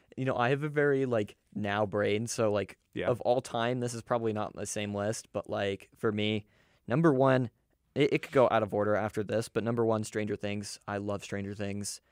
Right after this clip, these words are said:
Speaker 1: I, it was so weird because I was so, like, adamant to not get into it at first because I was like, "Oh, this is, like, a new trendy thing." Like, didn't really like it. But once I got into it, I just loved it.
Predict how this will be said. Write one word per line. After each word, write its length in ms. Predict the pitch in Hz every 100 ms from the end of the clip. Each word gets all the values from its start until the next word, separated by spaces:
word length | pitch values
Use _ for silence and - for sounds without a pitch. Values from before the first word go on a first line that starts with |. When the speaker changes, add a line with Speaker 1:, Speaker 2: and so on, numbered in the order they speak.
| _ _ _ _ _ -
Speaker 1:
I, 240 | 117 117
it 80 | -
was 120 | 123
so 160 | - 170
weird 200 | 139 143
because 220 | 131 131
I 60 | 120
was 160 | 117
so, 320 | - - 135 143
like, 260 | 120 - _ _ _
adamant 360 | 104 101 113 110
to 60 | 110
not 240 | 101 104
get 140 | 104
into 280 | 104 104 117
it 120 | 123 117
at 160 | 107
first 300 | - 107 117
because 320 | - - 110
I 80 | 101
was 240 | 101 98 -
like, 180 | 101 -
"Oh, 240 | 104 104
this 120 | 98
is, 120 | 110 101
like, 120 | 98
a 60 |
new 160 | 101 104
trendy 400 | - 107 107 104
thing." 520 | 113 113 113 113 110
Like, 200 | 107 98 _ _ _ _
didn't 160 | 117 131
really 160 | 127
like 240 | 110 107 107
it. 180 | 127 - _ _ -
But 160 | 120
once 220 | 113 123
I 80 | 220
got 160 | 208 -
into 280 | 110 - 151
it, 60 | 117
I 100 | 107
just 140 | 101
loved 340 | 104 101 98 101
it. 160 | 101